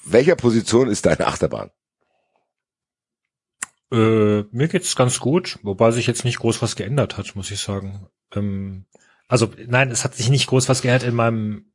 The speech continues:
Speaker 2: Alltagsleben, jetzt
Speaker 1: Okay.
Speaker 2: durch irgendwelche Corona-Lockerungen, weil
Speaker 1: Das wundert mich tatsächlich, weil bei mir hat sich alles geändert fast.
Speaker 2: Ja, ja,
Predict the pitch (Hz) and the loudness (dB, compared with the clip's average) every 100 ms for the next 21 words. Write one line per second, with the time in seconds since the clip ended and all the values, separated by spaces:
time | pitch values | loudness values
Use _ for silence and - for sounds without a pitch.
0 | - 131 147 107 104 - 110 107 95 98 | 0 0 2 0 0 0 4 4 2 -6
1 | 95 101 131 76 95 - - - 113 104 | -6 -2 0 2 0 -4 -14 -12 -8 -2
2 | 104 - - 95 113 104 101 110 101 98 | -2 -2 -6 -2 0 0 0 0 0 0
3 | 101 95 98 98 98 95 60 64 123 110 | -4 -4 -2 -2 -2 -4 -4 2 4 4
4 | 76 - 67 62 85 85 69 60 62 71 | 0 -2 -2 0 0 0 -2 -2 -4 -4
5 | 62 58 - - 65 - - 50 - - | -4 -10 -12 -12 -10 -8 -10 -10 -14 -12
6 | 143 135 147 156 151 | -4 2 4 4 2